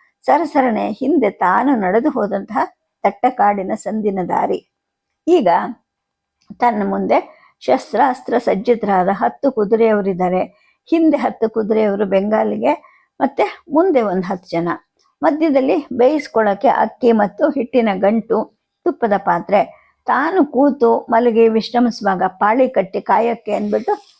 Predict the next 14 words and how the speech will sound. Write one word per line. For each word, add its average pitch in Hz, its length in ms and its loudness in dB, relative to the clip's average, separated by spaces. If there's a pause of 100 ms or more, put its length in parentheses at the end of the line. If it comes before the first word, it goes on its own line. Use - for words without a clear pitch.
(120)
ಸಾಕಷ್ಟು 226 480 -2
ವ್ಯವಸ್ಥೆನೂ 240 680 0
ಇರುತ್ತೆ. - 520 -8 (400)
ಇನ್ನು 294 240 2
ಯಾವುದೇ 220 440 2
ರೀತಿಯ 214 380 0
ಭಯ 202 320 2 (100)
ಮತ್ತು 214 340 -4
ಕಾತುರಗಳಿಗೆ 214 800 -2
ಅಲ್ಲಿ 190 220 0
ಅವಕಾಶವೇ 196 680 -2
ಇಲ್ಲ. 160 160 -2 (760)
ಆದ್ರೆ - 600 -2
ಆಗ 208 300 0